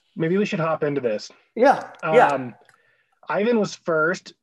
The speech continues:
Speaker 1: and they were breaking the longest kiss in an ice bath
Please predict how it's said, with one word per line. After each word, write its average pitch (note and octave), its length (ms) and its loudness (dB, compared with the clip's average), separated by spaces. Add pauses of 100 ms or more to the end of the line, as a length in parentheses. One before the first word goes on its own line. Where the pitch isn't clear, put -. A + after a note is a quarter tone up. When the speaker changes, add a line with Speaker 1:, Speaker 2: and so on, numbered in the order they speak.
Speaker 1:
and D3+ 340 0
they D#3 140 0
were D3+ 800 0
breaking D#3+ 540 -2
the C3+ 340 -6
longest D3 760 -2
kiss D#3+ 340 -4
in C3 220 -8
an B2 340 -10 (220)
ice D3 200 -4
bath A2 480 -8